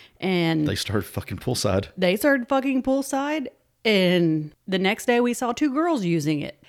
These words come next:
Speaker 1: You just don't see that a lot at other places. So yeah,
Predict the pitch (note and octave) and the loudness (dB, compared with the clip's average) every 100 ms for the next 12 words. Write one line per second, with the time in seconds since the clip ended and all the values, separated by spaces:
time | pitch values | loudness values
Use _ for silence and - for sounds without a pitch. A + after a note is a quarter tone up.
0 | _ - A#3 B3 C4 G#3 B3 G#3 D#3+ D#3+ | _ -4 -4 -2 -4 -4 -4 -2 -2 -2
1 | D#3 D#3+ - E3 - E3 D#3+ D3+ D#3+ - | -4 -6 -6 -8 -4 -4 -4 -8 -12 -14
2 | - - E3 G#3 F4 | -18 -8 -6 -4 -6